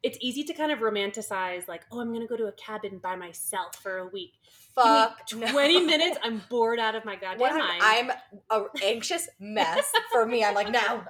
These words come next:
Speaker 2: I can't be alone."
Speaker 1: Yeah.
Speaker 2: <laughs>
Speaker 1: But to, like, be with a group, but be able to go off on your
Speaker 2: Yes,
Speaker 1: own and
Speaker 2: exactly.
Speaker 1: just sit in that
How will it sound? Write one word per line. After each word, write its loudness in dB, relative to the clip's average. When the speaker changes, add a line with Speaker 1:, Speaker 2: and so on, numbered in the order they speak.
Speaker 2:
I -2
can't -8
be -2
alone." 0
Speaker 1:
Yeah. 4
Speaker 2:
<laughs> -6
Speaker 1:
But 4
to, -4
like, -2
be -8
with -12
a -6
group, -8
but -12
be -6
able -8
to -10
go -8
off -10
on -20
your -8
Speaker 2:
Yes, -2
Speaker 1:
own -6
and -12
Speaker 2:
exactly. -4
Speaker 1:
just -8
sit -14
in -14
that -12